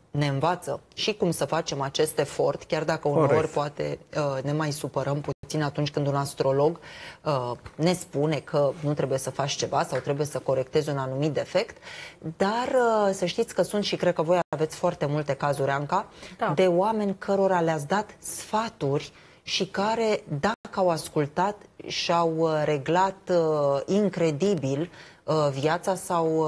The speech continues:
Speaker 1: uh, chiar s-au rezolvat lucruri care până acum erau, uh, destul de, până atunci erau destul de, uh, blocate.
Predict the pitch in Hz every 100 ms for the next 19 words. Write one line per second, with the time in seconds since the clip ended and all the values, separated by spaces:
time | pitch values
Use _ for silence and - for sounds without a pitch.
0 | 151 151 - 262 330 302 - 247 233 208
1 | 196 196 226 202 208 214 - 175 170 -
2 | 202 170 - 190 175 165 185 180 180 175
3 | 175 180 - 175 180 208 - 220 208 220
4 | 208 196 190 202 196 180 190 180 - 202
5 | 185 190 190 190 190 170 180 180 180 196
6 | 254 - -